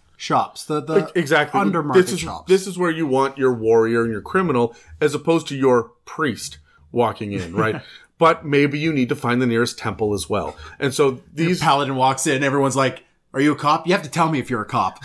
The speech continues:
Speaker 1: <laughs>
Speaker 2: But, but this is, <laughs> this is, um, where you start to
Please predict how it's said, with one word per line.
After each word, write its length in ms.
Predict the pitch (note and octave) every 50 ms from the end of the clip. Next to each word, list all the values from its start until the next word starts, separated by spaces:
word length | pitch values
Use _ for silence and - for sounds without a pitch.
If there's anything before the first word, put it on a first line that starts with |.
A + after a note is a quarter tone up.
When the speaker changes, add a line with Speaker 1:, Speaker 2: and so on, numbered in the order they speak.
| - -
Speaker 1:
<laughs> 800 | F3+ - - D#3 - - - - - - - - F3 - _ -
Speaker 2:
But, 360 | E3+ D#3+ D#3 D#3 - D3 C3+
but 240 | D#3+ D3+ D3 - -
this 220 | E3 D#3+ - -
is, 200 | F3+ E3+ D#3 C#3+ D#3+ D3+ A#2+ - - - -
<laughs> 40 | -
this 720 | D3 C#3+ - B2+ - F3 D3 - - D3 C#3+ D3 D3+ E3
is, 240 | E3 D#3+ D3 - - _ - - - - _ - -
um, 300 | C3+ C3 C3 A#2+ A#2+ - - -
where 240 | C3 B2+ C3+ C3+ C3+
you 160 | B2+ C3 C3
start 320 | B2 - - C3+ B2+ B2+ -
to 140 | C3 B2